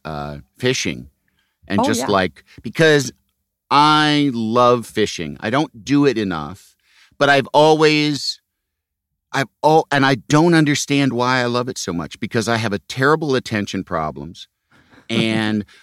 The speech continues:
Speaker 1: there's so many things that I become bored. I mean, like, ex-, supposedly, like, I remember when the fir-, the first and only time I ever water skied, I got up on the first go.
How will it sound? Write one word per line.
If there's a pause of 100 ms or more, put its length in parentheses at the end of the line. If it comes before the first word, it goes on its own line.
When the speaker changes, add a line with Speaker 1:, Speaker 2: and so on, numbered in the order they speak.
Speaker 1:
there's
so
many
things
that
I
become
bored.
I
mean,
like, (400)
ex-,
supposedly,
like, (320)
I
remember
when
the
fir-, (300)
the
first
and
only
time
I
ever
water
skied, (540)
I
got
up
on
the
first (360)
go.